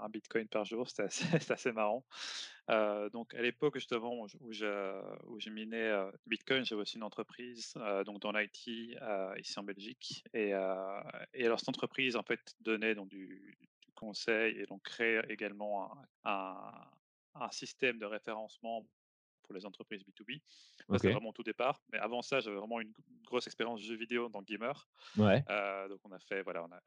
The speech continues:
Speaker 1: on a joué, euh, Counter-Strike, Age of Empires, enfin, tout un tas de, de gros jeux qu'on a, qu'on a bien poncé.
Speaker 2: <laughs>
Speaker 1: J'ai envie de dire, on a fait des tournois un peu dans le monde entier avec, euh,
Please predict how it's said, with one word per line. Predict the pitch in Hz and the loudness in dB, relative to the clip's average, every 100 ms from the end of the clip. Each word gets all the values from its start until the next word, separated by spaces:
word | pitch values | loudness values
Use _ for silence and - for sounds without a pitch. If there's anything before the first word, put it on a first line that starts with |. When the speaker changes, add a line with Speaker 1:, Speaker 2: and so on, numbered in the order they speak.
| _ 120 | _ _
Speaker 1:
on | |
a | 101 | -18
joué, | 101 92 90 | -8 -6 -6
euh, | 87 87 | -8 -10
Counter-Strike, | 85 101 98 - 101 95 92 | -12 -12 -12 -2 0 0 -2
Age | 95 | -10
of | - | -10
Empires, | 95 - 92 92 | -8 -4 -2 -4
enfin, | 95 90 | -6 -14
tout | - 104 | -8 -4
un | |
tas | 107 95 | 0 0
de, | 95 90 90 87 | 0 -4 -6 -8
de | 92 | -8
gros | 98 98 | -4 -4
jeux | 95 107 110 98 | -2 0 0 -2
qu'on | - 92 | -6 -10
a, | 90 92 98 - | -8 -10 -14 -18
qu'on | - 101 | -8 -4
a | 92 | 0
bien | 113 | 0
poncé. | 113 113 - 120 - - - - - | -2 -10 -8 -10 -10 -16 -10 -8 -2
Speaker 2:
<laughs> | 110 113 151 - 117 | 0 4 4 2 -2
Speaker 1:
J'ai | |
envie | 113 113 | 2 2
de | 110 | 2
dire, | 117 117 | 2 2
on | 101 | 0
a | 98 | -4
fait | - | -2
des | 98 | -4
tournois | - 98 101 | -4 -2 0
un | 101 | 0
peu | 104 | 0
dans | 98 | -2
le | |
monde | 101 104 | -4 -6
entier | 101 - 110 104 | -6 -2 0 0
avec, | 92 92 - | 0 -2 -4
euh, | 95 87 90 | -4 -4 -6